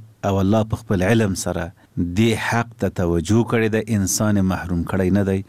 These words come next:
نو بناً یو اساسي د بشري د حقونو څخه مهم حق هغه واده دی. په دې کې مختلف نصوص په قرآن عظیم شان کې، د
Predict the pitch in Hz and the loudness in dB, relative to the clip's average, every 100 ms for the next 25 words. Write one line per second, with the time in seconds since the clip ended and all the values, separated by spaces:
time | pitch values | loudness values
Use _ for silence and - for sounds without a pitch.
0 | - - - - 95 90 95 110 113 117 | -14 -20 -20 -4 0 2 2 4 4 2
1 | 113 95 95 107 107 92 - _ - _ | 2 0 0 2 0 -2 -10 _ -20 _
2 | 98 92 - 101 95 87 - - 131 104 | -2 0 0 2 2 0 0 2 4 4
3 | - 95 85 92 85 92 95 113 92 92 | 0 -4 -2 -2 -2 0 2 2 2 -2
4 | - 90 - 127 120 110 - 101 98 - | -2 -4 0 2 4 2 -2 0 -2 -2
5 | - - - 95 90 92 85 120 101 - | -12 -20 -6 0 2 2 2 2 2 -2
6 | - - 131 - - - 98 95 110 113 | -6 0 0 0 -8 -8 -4 0 0 0
7 | 113 - - - - - 92 92 90 95 | -4 -16 -20 -20 -18 -6 -2 0 0 -2
8 | 85 - - - 120 120 143 - 131 120 | -4 -10 -8 -2 2 2 2 0 2 2
9 | 110 113 107 110 107 98 87 82 - 117 | 2 0 0 2 0 0 -2 -2 0 0
10 | 104 - 92 - 92 90 90 90 92 - | 0 -6 -8 -2 0 0 0 0 -2 0
11 | 104 107 92 95 92 104 95 - - - | 0 0 0 -2 -2 -4 -14 -20 -20 -18
12 | - 95 92 | -4 0 0